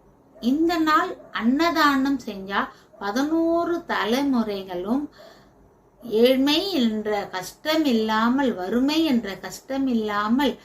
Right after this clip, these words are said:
சந்தோஷமாக இருப்பார்கள். பதினோரு தலைமுறை அப்படின்னா பாத்துக்கங்க. அன்னைக்கு அட்ச-, அட்சய தீதி அன்று ஏழைகளுக்கு தயிர் சாதம் கொடுத்தோம்னா அவ்வளவு விசேஷம்.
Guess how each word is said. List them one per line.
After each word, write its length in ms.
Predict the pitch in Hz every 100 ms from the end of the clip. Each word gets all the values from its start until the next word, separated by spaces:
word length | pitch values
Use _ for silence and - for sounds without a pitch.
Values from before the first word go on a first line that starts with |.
| - _
சந்தோஷமாக 1000 | - 202 226 254 277 285 302 254 220 226
இருப்பார்கள். 560 | 240 208 - 196 185 180
பதினோரு 680 | 180 180 214 240 226 202 180
தலைமுறை 520 | 190 233 247 220 - -
அப்படின்னா 420 | - 160 196 240 -
பாத்துக்கங்க. 680 | 208 233 233 202 180 175 - - - - 147
அன்னைக்கு 720 | 156 190 214 - 320 392 - - _
அட்ச-, 500 | - - - - -
அட்சய 440 | 202 180 175 269 277
தீதி 280 | 269 247 247
அன்று 560 | 220 226 233 330 370 - - -
ஏழைகளுக்கு 640 | 208 262 269 262 254 381 -
தயிர் 440 | 196 202 285 440
சாதம் 600 | 466 - 370 359 349 247 - - - -
கொடுத்தோம்னா 540 | 220 240 240 262 277 359
அவ்வளவு 840 | 277 175 - - 370 440 508 440 330
விசேஷம். 600 | 247 254 269 269 233